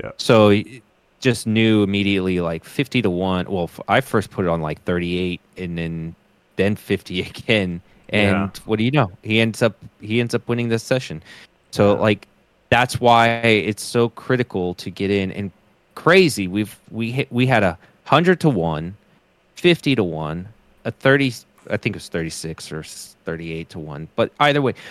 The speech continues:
Speaker 2: we've been hitting some long shots this year, man.
Speaker 1: Yeah, and you
Speaker 2: Like
Speaker 1: know what? I gotta say this. Sorry to cut you off.
Speaker 2: No,
Speaker 1: There's,
Speaker 2: no, that's
Speaker 1: there's other motorsport groups that say you can never win a hundred to one in F one.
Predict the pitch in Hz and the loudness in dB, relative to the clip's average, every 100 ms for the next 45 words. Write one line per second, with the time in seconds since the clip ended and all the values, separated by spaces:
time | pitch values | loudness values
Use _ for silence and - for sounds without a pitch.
0 | - - 320 359 180 143 143 135 - 87 | 0 4 6 4 2 2 0 -2 -4 -2
1 | 85 104 127 - - - 80 - 78 82 | 0 -2 -4 -10 -10 -12 -14 -14 -10 0
2 | 139 156 139 131 139 147 147 117 117 123 | 2 4 4 4 4 4 4 4 4 4
3 | 127 113 - 117 107 - - 113 - - | 2 0 0 0 0 -4 -4 -2 -2 2
4 | 101 95 87 - 98 - 90 87 87 - | 4 4 2 -4 -4 -4 -4 -4 -4 -10
5 | _ _ - 131 143 214 117 117 170 107 | _ _ 0 4 6 8 8 8 8 6
6 | 101 117 113 113 113 110 117 120 117 110 | 4 4 4 4 4 4 6 6 6 4
7 | 107 107 107 107 104 - 110 104 104 107 | 2 2 2 2 0 2 2 2 2 0
8 | 107 - - 110 95 - - 101 98 98 | 0 -6 -10 -6 -6 -6 -6 -2 -2 -2
9 | 113 147 143 135 113 104 101 95 107 101 | -6 -4 0 2 2 0 -2 -4 -2 -2
10 | - 98 98 101 95 85 82 95 95 - | -2 -2 0 0 0 -6 -8 -6 -6 -4
11 | 98 104 101 90 | -2 0 0 -2